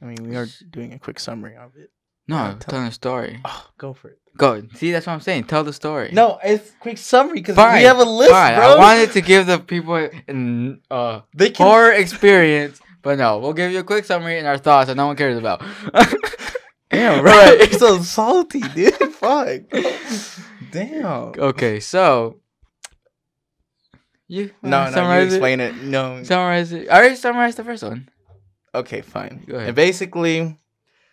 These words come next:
Speaker 1: so the girl, the dog's under her bed, and every, every time she got scared or spooked or whatever, heard a noise, uh, she would reach under her bed, and the dog would lick her hand. And so,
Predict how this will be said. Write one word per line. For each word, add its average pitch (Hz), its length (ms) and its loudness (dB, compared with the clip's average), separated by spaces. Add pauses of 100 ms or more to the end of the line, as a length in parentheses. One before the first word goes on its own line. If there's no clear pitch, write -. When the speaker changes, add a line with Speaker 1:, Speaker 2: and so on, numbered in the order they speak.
(140)
Speaker 1:
so - 140 -18
the 113 80 -10
girl, 180 440 0
the 139 100 -6
dog's 165 280 4
under 156 160 -4
her 151 120 -4
bed, 127 340 -2
and 120 80 -8
every, 135 260 -6 (120)
every 135 180 -6
time 139 180 -8
she 127 140 -10
got 120 160 -4
scared 117 320 -6
or 107 60 -12
spooked 110 360 -10
or 110 60 -6
whatever, 107 520 -6
heard 113 180 -6
a 107 60 -4
noise, 104 500 -10 (480)
uh, 104 200 -8
she 101 140 -14
would 110 100 -10
reach 120 340 -10
under 123 220 -6
her 131 80 -12
bed, 113 380 -4 (160)
and 104 120 -10
the 104 40 -12
dog 101 240 -8
would 104 100 -18
lick 101 120 -20
her 104 60 -20
hand. 131 280 -12 (1000)
And 110 220 -20
so, 104 540 -18